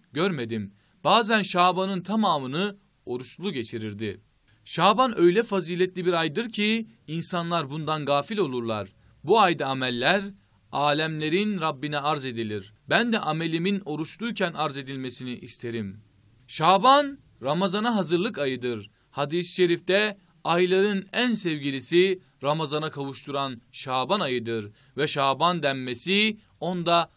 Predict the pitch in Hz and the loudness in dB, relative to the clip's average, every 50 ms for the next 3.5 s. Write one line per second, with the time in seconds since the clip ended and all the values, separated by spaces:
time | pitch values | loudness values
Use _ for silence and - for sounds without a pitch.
0 | _ - 127 139 156 170 180 180 214 269 240 - - - 175 160 151 139 139 180 | _ -6 -4 -2 0 0 0 2 2 2 0 0 -2 -2 -4 -4 -6 -4 -4 -4
1 | 185 - - 160 143 147 147 139 143 147 175 190 180 139 131 127 123 120 113 113 | -6 -4 -4 -4 -4 -4 -2 -2 -2 -2 -2 -2 -2 -2 -2 -2 -2 -2 -4 -4
2 | 113 113 - 165 185 214 226 226 226 - _ _ _ - 127 135 143 151 151 190 | -4 -2 2 4 4 6 4 4 0 -8 _ _ _ -8 -6 -4 -4 -4 -4 -2
3 | 226 214 175 151 143 139 143 143 143 143 | -4 -4 -4 -4 -4 -4 -2 -2 -4 -4